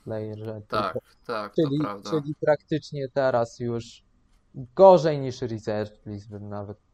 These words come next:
Speaker 1: powiedział.
Speaker 2: No, znaczy, no, w-, tak jak mówiłeś, była to obietnica, tylko po prostu nie była ona spełniona, że będą wydrukowane z normalnymi nazwami.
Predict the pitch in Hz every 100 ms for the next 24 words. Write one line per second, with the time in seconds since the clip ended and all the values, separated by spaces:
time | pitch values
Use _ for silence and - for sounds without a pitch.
0 | _ _ - 127 117 110 107 110 107 _
1 | _ _ _ _ _ _ _ _ _ -
2 | 139 131 127 _ - - 165 202 196 190
3 | _ _ 151 143 - 180 196 196 180 170
4 | 143 123 170 185 165 143 143 160 151 165
5 | 160 143 139 143 - 139 139 143 143 139
6 | 131 - - 131 127 120 113 107 110 104
7 | 120 113 113 101 117 117 117 113 104 120
8 | 117 117 117 120 123 113 110 139 170 117
9 | 143